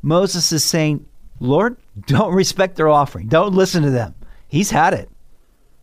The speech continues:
And you, you definitely don't want that kind of intercession from Moses. Then he said, "Come back tomorrow. Present yourself before the Lord tomorrow. We'll let the Lord decide. You bring your censer, you bring your incense,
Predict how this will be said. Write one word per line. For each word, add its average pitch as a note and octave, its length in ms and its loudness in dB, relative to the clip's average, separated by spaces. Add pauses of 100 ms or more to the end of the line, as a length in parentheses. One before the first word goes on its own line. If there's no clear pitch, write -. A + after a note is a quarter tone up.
And C3 200 0
you, F#3 120 4
you F#3 180 2
definitely G#3+ 340 0
don't G#3 160 2
want G3 180 0
that F#3 180 0
kind F#3 200 0
of E3 80 0
intercession D#3+ 540 -2
from D#3+ 240 -2
Moses. D3+ 540 -2 (960)
Then A3 280 0
he E4 120 0
said, G#3 440 0 (720)
"Come E3+ 120 0
back F#3+ 180 2
tomorrow. D3+ 500 0 (640)
Present D#3 420 -2
yourself G#3 420 0
before E3+ 300 -6
the F3 100 2
Lord F#3 280 0
tomorrow. E3+ 280 0
We'll D#3+ 120 2
let D#3+ 100 0
the D#3+ 80 -2
Lord D#3 320 2
decide. C#3 520 0 (340)
You B2+ 100 -2
bring F#3+ 240 0
your A3+ 80 2
censer, F3 420 -2
you C#3 180 0
bring F#3+ 260 -2
your G#3+ 120 0
incense, E3 640 -2